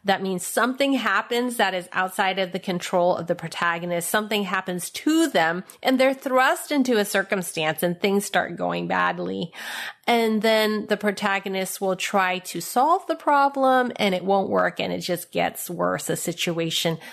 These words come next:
They end up in the third act. <gasps> That's when there's like, "Where's the hope? I don't see it."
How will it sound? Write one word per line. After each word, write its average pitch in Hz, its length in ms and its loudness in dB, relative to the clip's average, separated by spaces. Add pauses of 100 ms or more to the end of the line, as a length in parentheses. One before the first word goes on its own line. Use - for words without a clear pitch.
(160)
They 196 120 2
end 196 240 2
up 202 140 -2
in 185 180 0
the 165 100 0
third 180 640 2 (180)
act. 151 480 -2 (240)
<gasps> 294 240 -2
That's 311 240 0
when 285 200 2
there's 277 240 2
like, 262 240 4
"Where's 440 500 2
the 392 140 2
hope? 392 560 2 (120)
I 349 160 4
don't 349 240 2
see 302 380 0
it." 269 260 4